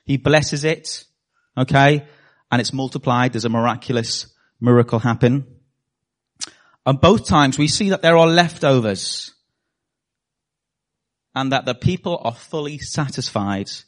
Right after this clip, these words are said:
with their food, okay? They are the similarities that I can see between these two stories. So what are the differences? And it's helpful to understand the differences because that will help direct us and point us towards what Mark is trying to say.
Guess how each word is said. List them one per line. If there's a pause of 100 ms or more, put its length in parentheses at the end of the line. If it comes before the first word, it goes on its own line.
(380)
with (100)
their
food, (800)
okay? (520)
They
are
the
similarities
that
I
can
see
between
these
two
stories. (520)
So
what
are
the
differences? (160)
And
it's
helpful
to
understand
the
differences
because
that
will
help
direct
us
and
point
us
towards (500)
what
Mark
is
trying
to
say.